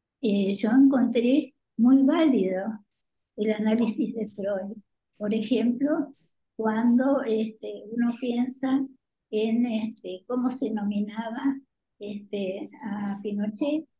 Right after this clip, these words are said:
¿no? Llamándolo el Tata, ¿no? Como una representación del padre, este, <clears throat> o, este, el padrecito a Stalin, ¿no?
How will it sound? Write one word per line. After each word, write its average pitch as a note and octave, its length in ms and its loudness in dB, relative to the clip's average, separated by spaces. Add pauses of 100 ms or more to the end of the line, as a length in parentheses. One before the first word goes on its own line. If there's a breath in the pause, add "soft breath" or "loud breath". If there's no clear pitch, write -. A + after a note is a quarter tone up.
(1120)
¿no? - 360 -6
Llamándolo G#3+ 580 -2
el G3 180 -8
Tata, A3+ 720 -8
¿no? - 240 -14
Como A#3 180 -2
una B3 220 0
representación G#3 960 -10
del G3 200 -8
padre, A3 540 -6 (600)
este, G#3 880 -8
<clears throat> - 1040 -8
o, C4 340 -4
este, G3 760 -4 (1400)
el A3 200 -2
padrecito G3+ 1160 -4
a - 180 -16
Stalin, G3+ 800 -4
¿no? A3+ 320 -2